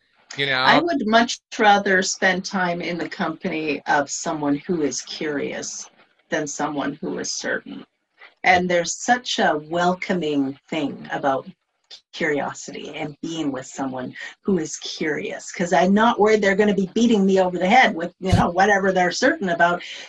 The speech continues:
Speaker 2: Um, instead, maybe they have room for me to ask my questions too.
Speaker 1: Yeah, exactly. Exactly. Well,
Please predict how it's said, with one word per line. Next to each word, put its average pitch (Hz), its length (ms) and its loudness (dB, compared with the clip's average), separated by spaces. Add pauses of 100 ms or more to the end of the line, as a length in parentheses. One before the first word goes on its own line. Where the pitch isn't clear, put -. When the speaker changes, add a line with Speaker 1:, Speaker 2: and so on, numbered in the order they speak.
(120)
Speaker 2:
Um, 180 260 2
instead, 202 600 2
maybe 208 320 4
they 202 160 4
have 185 420 0
room 202 300 4
for 180 200 -6
me 196 180 2
to 190 100 2
ask 170 400 -2 (180)
my 226 460 -2
questions - 680 -6
too. 370 220 0 (800)
Speaker 1:
Yeah, 85 200 -4
exactly. 82 680 -6 (220)
Exactly. 85 1120 -4 (1200)
Well, 202 380 2